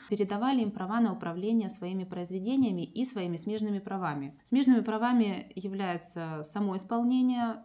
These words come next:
право на фонограмму, право на видеограмму и, э, права организаций, э, вещания, это теле- и радиокомпании. Так вот, э, автор или лицо, которому принадлежат имущественные права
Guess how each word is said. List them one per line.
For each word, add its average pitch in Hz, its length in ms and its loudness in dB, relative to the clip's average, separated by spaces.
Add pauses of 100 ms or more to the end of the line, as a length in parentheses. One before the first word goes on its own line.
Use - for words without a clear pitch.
право 185 240 2
на 165 140 -4
фонограмму, 202 520 -2
право 170 240 -4
на 165 120 -6
видеограмму 233 680 0 (460)
и, 233 260 2 (100)
э, 185 300 -4
права 220 320 0
организаций, 196 880 -4 (280)
э, 175 360 -4
вещания, 156 760 -4
это 160 200 -12
теле- 233 340 0
и 165 40 -4
радиокомпании. 170 920 -8 (580)
Так 190 160 -12
вот, 226 420 -2
э, 175 600 -4 (500)
автор 254 440 0 (340)
или 180 720 -2 (340)
лицо, 202 300 -2
которому 180 380 -4
принадлежат 185 580 -4
имущественные 175 600 -6
права 165 520 -4